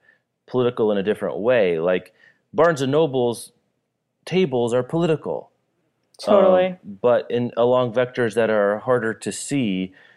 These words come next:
Speaker 1: and therefore actually in a way much more insidious than putting, um, your ideology on the table quite literally or in the window, uh, quite literally. And, and, you know, making it explicit and making it transparent,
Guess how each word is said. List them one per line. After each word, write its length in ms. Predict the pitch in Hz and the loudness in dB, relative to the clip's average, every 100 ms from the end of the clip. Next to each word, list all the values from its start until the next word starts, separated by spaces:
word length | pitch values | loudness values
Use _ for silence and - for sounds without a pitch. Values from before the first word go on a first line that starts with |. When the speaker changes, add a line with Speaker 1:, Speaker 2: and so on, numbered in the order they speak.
| _ _ - | _ _ -6
Speaker 1:
and 160 | 110 | 0
therefore 360 | 127 127 - 113 | 0 0 0 0
actually 360 | 113 - 113 | 0 -2 -2
in 60 | 104 | 0
a 60 | 104 | 0
way 160 | 107 | 0
much 260 | 104 107 - | 0 -2 -2
more 160 | 98 92 | -4 -4
insidious 600 | 90 - 143 120 98 - | -4 -6 -2 0 -2 -2
than 420 | 98 92 90 90 _ _ _ _ _ | -2 0 -2 -6 _ _ _ _ _
putting, 580 | - 143 131 113 104 92 90 | -2 0 0 -2 -4 -6 -6
um, 360 | 90 90 87 104 | -4 -4 -4 -2
your 160 | 110 | 2
ideology 640 | 107 104 98 104 101 95 95 | 2 2 2 2 0 0 0
on 160 | 90 | 0
the 80 | 90 | -2
table 520 | - - 143 127 90 | -8 -4 -2 0 -2
quite 260 | - 95 - | 0 -2 0
literally 340 | 117 104 85 | 0 0 2
or 100 | 85 | 0
in 60 | 92 | 0
the 80 | 85 | -2
window, 540 | 101 120 90 76 80 - - - _ _ | -2 0 2 2 -2 -10 -20 -20 _ _
uh, 180 | 90 87 | -2 0
quite 340 | - 104 87 | -2 -2 0
literally. 440 | 95 107 92 82 85 | 0 0 0 0 -2
And, 120 | 90 | 0
and, 180 | 104 90 | -2 -2
you 160 | 117 123 | -2 2
know, 180 | 117 113 | 0 0
making 380 | 151 151 143 | 0 0 0
it 40 | 123 | 0
explicit 460 | - - 196 160 | -2 0 0 0
and 100 | 113 120 | 0 0
making 220 | 127 113 | 0 -2
it 80 | 104 | -2
transparent, 640 | 117 110 - 156 131 | -2 -2 -2 0 0